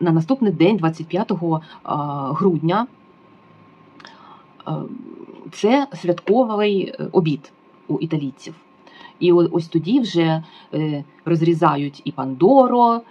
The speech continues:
і, ем, що там ще, е,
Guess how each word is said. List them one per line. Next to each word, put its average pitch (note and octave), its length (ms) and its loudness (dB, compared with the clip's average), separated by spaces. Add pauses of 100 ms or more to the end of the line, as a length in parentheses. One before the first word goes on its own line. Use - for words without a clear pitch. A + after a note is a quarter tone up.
(240)
і, D3+ 380 0
ем, C3+ 460 -6 (680)
що - 160 -6
там C3+ 180 -6
ще, C3+ 240 -10 (1160)
е, C3 320 -10